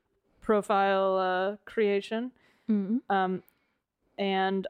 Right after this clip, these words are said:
Speaker 1: other witnesses' accounts who said they had seen a man acting suspiciously on the morning of the murder, police developed a physical profile that the murderer was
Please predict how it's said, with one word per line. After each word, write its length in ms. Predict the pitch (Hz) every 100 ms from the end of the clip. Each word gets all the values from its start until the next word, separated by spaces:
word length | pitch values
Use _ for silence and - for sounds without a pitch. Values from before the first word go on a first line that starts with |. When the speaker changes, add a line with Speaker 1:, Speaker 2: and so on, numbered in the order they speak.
| -
Speaker 1:
other 220 | 220 220
witnesses' 500 | 208 185 196 - 190
accounts 880 | 180 - 170 180 185 - - - - _ _ - -
who 540 | 190 185 180 175 - - _ _ _ _ _
said 360 | - - 185 185
they 80 |
had 120 | 180 175
seen 220 | - 208
a 80 | 196
man 300 | 185 180 180
acting 420 | 185 180 180 175
suspiciously 800 | - 180 - 202 208 - 196 185
on 160 | 185
the 80 | 180
morning 320 | 180 180 185
of 140 | 175 170
the 80 | 170
murder, 540 | 175 170 165 170 170 -
police 540 | 202 190 185 - - -
developed 420 | 185 165 165 -
a 60 | -
physical 340 | 214 214 202
profile 640 | 190 175 170 170 160 160 226
that 240 | 196 -
the 60 | -
murderer 580 | 185 180 180 175 175 175
was 480 | 180 175 175 180 -